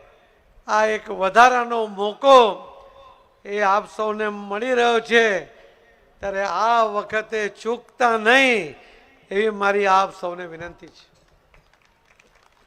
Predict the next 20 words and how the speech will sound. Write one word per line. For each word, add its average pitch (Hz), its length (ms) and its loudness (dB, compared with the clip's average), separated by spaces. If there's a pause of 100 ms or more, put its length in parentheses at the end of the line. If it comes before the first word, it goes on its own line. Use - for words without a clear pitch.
(1000)
મિત્રો, 208 360 -8 (1600)
આખો 208 300 -6
દેશ 233 460 -2
પ્રગતિ 214 460 -10
કરતો 214 300 -8
હોય 220 180 -2
ભારતીય 208 480 -4
જનતા 202 380 -8
પાર્ટીના 190 460 -4
શાસનમાં, 180 600 -12 (1300)
આખું 269 360 0
રાજ્ય 269 560 4 (1080)
એ 285 100 0 (120)
મોડલ 277 520 0
રાજ્ય 277 360 2
તરીકે 269 420 -2
આખા 269 380 2
દેશ 277 360 2
અને 262 260 -4
દુનિયામાં 269 640 0